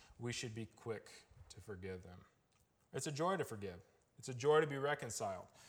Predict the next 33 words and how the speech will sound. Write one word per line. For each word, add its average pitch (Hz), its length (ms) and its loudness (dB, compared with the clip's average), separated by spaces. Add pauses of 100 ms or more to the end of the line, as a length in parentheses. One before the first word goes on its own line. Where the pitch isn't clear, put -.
(880)
"Let 147 240 8
all 156 180 12
bitterness 135 500 4
and 120 120 0
wrath 120 240 8
and 107 100 -2
anger 120 280 0
and 107 100 -4
clamor 120 320 -2
and 107 100 -4
slander 123 380 -2
be 110 140 -4
put 127 360 -4
away 117 400 2 (140)
from 127 340 2
you, 104 380 -4
along 110 340 2
with 104 160 -2
all 104 140 0
malice. 101 520 -4
Be 110 160 -6
kind 113 460 -4 (420)
to 117 100 -4
one 117 200 2
another, 117 460 6 (260)
tenderhearted, 117 720 4
forgiving, 107 760 2 (200)
as 107 220 -2
God 113 460 4
in 104 120 -8
Christ 104 500 -4
forgave 101 460 -4
you." 95 340 -8